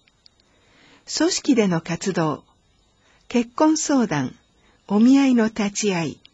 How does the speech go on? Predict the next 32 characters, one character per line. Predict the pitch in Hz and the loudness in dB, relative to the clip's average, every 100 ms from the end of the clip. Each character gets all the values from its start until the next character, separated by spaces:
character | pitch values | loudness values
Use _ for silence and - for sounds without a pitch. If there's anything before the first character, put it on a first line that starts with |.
| _ _ _ _ _ _ | _ _ _ _ _ _
結 | 240 226 | -2 -2
婚 | - 311 311 | 0 0 0
相 | 311 302 | 0 0
談 | 294 294 277 | 0 2 4
員 | 285 247 | 4 4
同 | 254 254 | 2 0
士 | - | -4
で | 170 | -2
の | 139 139 - | -2 -2 -2
情 | 214 254 | 0 2
報 | 302 269 | 2 0
交 | 254 - 220 | 0 0 -2
換。 | 180 143 120 - _ _ _ _ _ _ _ _ | -2 -6 -6 -12 _ _ _ _ _ _ _ _
ス | - - | -16 -2
キ | 285 | 0
ル | 302 311 | 2 0
ア | 285 | -2
ッ | - | -4
プ | - 254 | -8 -4
研 | 247 226 | 0 0
修。 | 202 - 139 - _ _ _ _ _ | 0 -4 -6 -6 _ _ _ _ _
市 | - 262 247 - - | -8 -6 -6 -10 -8
イ | 196 | 0
ベ | 254 320 | 2 0
ン | |
ト | - 302 | 0 0
な | 302 | 0
ど | 262 | 0
へ | 196 175 | 0 0
の | 143 - - | -2 -4 -6
協 | - 202 | -4 -2
力。 | 196 180 - 131 | -2 -6 -8 -8